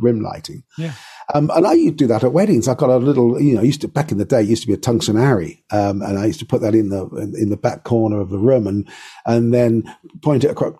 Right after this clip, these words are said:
Speaker 1: bring it across the room and then bring the bride and groom into the shot. And it would be a nice little kick light and it just would look fantastic. Just a little light from the window or whatever. And I realized that this is what elevated the pictures.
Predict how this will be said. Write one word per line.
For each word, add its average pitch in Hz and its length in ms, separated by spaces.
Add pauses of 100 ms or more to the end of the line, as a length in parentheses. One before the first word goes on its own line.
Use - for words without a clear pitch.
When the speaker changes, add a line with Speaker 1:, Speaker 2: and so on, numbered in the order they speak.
Speaker 1:
bring 143 140
it 131 80
across - 280
the 113 80
room 143 240
and 113 100
then 110 100
bring 123 180
the 113 80
bride 139 400
and 110 160
groom 120 240
into 135 400
the 110 100
shot. - 380
And 117 80
it - 20
would - 120
be 135 80
a - 20
nice 127 180
little 113 160
kick - 340
light 95 240
and 110 120
it - 100
just - 300
would 123 100
look - 180
fantastic. - 760 (260)
Just - 140
a - 20
little 131 180
light 127 280
from 113 100
the 113 80
window 113 320
or 98 60
whatever. 110 280 (280)
And 139 100
I 147 40
realized 196 420
that - 180
this 202 240
is 160 160
what 151 320
elevated 139 520
the - 60
pictures. - 580